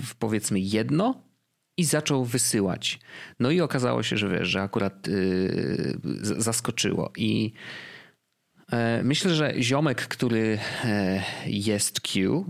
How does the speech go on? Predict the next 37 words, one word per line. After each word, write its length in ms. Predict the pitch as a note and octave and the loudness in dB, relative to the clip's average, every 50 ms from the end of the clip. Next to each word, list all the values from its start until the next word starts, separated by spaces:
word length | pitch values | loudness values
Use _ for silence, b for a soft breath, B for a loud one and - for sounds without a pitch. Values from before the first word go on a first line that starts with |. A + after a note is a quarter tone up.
| - - - | -10 -6 -4
e, 420 | G#2+ G2+ G2 F#2+ F#2 F#2 F#2 A2 | -2 0 0 2 0 0 -2 -2
w 100 | A2 - | -4 -4
tej 120 | - C#3+ C3+ | -4 -4 0
chwili 220 | - D3 C#3 C3 | 2 2 2 4
na 260 | B2+ B2+ A#2+ A#2+ B2 | 4 2 2 2 2
razie 260 | B2 B2 B2+ B2+ B2+ | 2 2 2 2 2
nie 100 | A#2+ A#2 | 0 0
do 80 | G#2+ - | 0 0
końca 260 | - A#2+ A2 - G#2+ | 0 0 0 0 0
wiadomo, 280 | G2 G#2 G2 F#2+ F2+ F2 | 0 0 0 0 0 -2
kto 220 | - - - G2 | -4 -4 -4 -4
to 120 | - - F#2 | -2 -2 -2
jest. 380 | - - F#2+ - - - - B B B B B B B _ | 0 0 0 -2 -4 -6 -8 B B B B B B B _
Mm, 280 | - G#2 F#2+ F#2+ F#2 F2+ | -2 0 2 2 0 0
w 40 | - | 0
sensie 220 | - C3+ - - | 0 0 0 0
są 380 | - - - F3 D#3 D3 C#3+ C3+ | 0 2 2 2 2 2 2 2
różne 360 | C3+ C3+ A#2+ C3 B2 A#2+ A2+ | 2 2 2 2 2 0 0
podejrzenia, 1000 | A#2+ A#2+ C3 A#2 B2+ C3+ C#3+ F#3+ G3 F#3 F3 E3 D#3 C#3+ C3 B2 B2+ B2 A#2+ A#2+ - - B2 | 0 0 0 0 2 2 2 2 2 2 2 2 2 2 2 0 0 0 0 -2 -2 0 0
y, 640 | B2 A#2 A2+ A2+ A2+ A#2 A2+ - - - - - - - | 0 2 2 2 2 2 2 2 0 0 0 0 0 0
zresztą 640 | A#2 A#2 B2 A#2+ - - B2+ A#2+ A#2 A#2 - B2 | 0 0 0 0 0 0 0 0 0 0 0 0
Reply 400 | B2+ A#2+ A#2+ B2 A2+ G#2+ G#2+ - | 0 0 0 0 0 0 0 0
All 260 | - G#2+ G#2 G#2 G#2 G2+ | 0 0 0 0 -2 -2
też, 360 | - A2+ G#2 F#2+ - - - - | -2 0 0 0 0 0 0 -2
y, 240 | - - F#2 F#2 | -2 0 0 0
robił 320 | F2 - - F#3+ - - - | 0 0 0 0 0 0 0
odcinek 480 | - - - - - - - - - | -2 -2 -2 -2 0 0 0 -2 -2
o, 220 | - - G2 F#2+ - | -2 -2 -2 -2 -2
o 160 | - G#2 G2 | -2 -4 -4
Q, 400 | - - - G#2+ G#2 G2+ G2 G2 | -4 -2 0 2 2 2 2 2
więc, 440 | G2+ G2 F#2 F#2+ F#2+ - - - - | 2 0 0 0 -2 -2 -2 -2 0
y, 100 | G#2 G2 G2+ | 0 0 0
możecie 380 | G2+ G2 G2 G#2+ - - G2 | 0 0 0 0 -2 -2 -2
go 100 | - - | -2 -2
posłuchać, 460 | - - G2+ - - G#2 A2+ G#2+ - | -2 -2 -2 -2 -4 -2 -2 -2 -2
jeżeli 260 | - F#2+ F2 F2+ F2+ F2+ | -2 -2 0 -2 -2 -4
chcecie 400 | - - - - - E2 F2 | -4 -8 -6 -4 -2 -2 -2